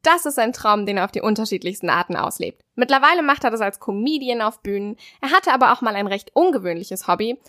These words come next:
So kennt man ihn auch als Battle-Rapper. Damals noch unter dem Künstlernamen J J Glünderling,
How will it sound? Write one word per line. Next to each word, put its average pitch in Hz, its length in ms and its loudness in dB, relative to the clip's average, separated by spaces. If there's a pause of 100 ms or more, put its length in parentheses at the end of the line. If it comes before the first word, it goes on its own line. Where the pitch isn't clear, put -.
(120)
So 254 100 0
kennt 349 260 2
man 285 120 2
ihn 247 140 -2
auch 220 260 4
als 190 240 -2
Battle-Rapper. - 840 -2 (140)
Damals 262 400 4
noch 247 120 2
unter 233 200 -2
dem 220 100 -2
Künstlernamen 196 640 -2
J 262 240 4
J 285 140 0
Glünderling, 220 540 0